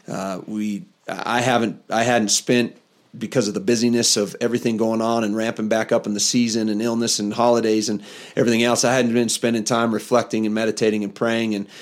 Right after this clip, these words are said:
and just trying to, to hear God's word. And I sat down to write this spiritual thought. And, and for the first time in seven years of doing it, I, I had nothing.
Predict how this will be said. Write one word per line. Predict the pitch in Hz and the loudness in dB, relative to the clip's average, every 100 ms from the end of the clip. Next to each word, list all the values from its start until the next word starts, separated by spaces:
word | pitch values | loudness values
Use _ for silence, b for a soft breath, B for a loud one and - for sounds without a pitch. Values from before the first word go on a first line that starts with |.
| B B | B B
and | 107 | -2
just | 104 - | -2 0
trying | 120 110 104 | 2 2 0
to, | 110 104 101 98 | 0 0 0 -2
to | - 107 | -4 -2
hear | 101 113 | 0 0
God's | 104 107 101 | 0 0 -2
word. | 104 110 107 | -2 0 0
And | 104 | -2
I | |
sat | 101 - 104 | 0 0 0
down | 113 | -2
to | 110 | 0
write | 107 110 | -2 -2
this | 107 | -6
spiritual | - 110 104 101 | -2 -2 -2 -6
thought. | - 107 107 | -6 -4 -4
And, | 101 98 B B B | -4 -8 B B B
and | 117 | -2
for | 120 | -2
the | 113 | 2
first | 135 - | 2 2
time | 127 117 107 | 0 0 0
in | |
seven | 107 135 113 107 | 0 2 2 0
years | 107 104 | -2 -2
of | 101 | -4
doing | 92 107 110 | -2 -4 -2
it, | 92 - b b - | -6 -10 b b -6
I, | 110 | -4
I | 104 117 | -2 -2
had | 107 | 0
nothing. | 104 107 98 95 | -2 -4 -6 -10